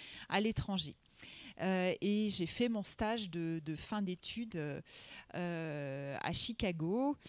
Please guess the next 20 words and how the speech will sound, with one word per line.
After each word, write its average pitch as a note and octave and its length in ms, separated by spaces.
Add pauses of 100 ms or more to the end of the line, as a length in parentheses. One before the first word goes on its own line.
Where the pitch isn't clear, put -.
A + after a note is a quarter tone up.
(240)
euh, E3+ 180
donc F#3+ 320
pour A#3 280
la, D#3+ 220
la D3+ 100
promotion, F#3+ 760
euh, D3 140 (440)
euh, C3 920
de, F3+ 260
de F#3 140
la E3+ 140
France. - 380
Et G3 40
ça G3 160
m'a G3 160
passionnée, G3 560
ça F#3 240
m'a F3 160
hyper, G3 420
euh, D3+ 180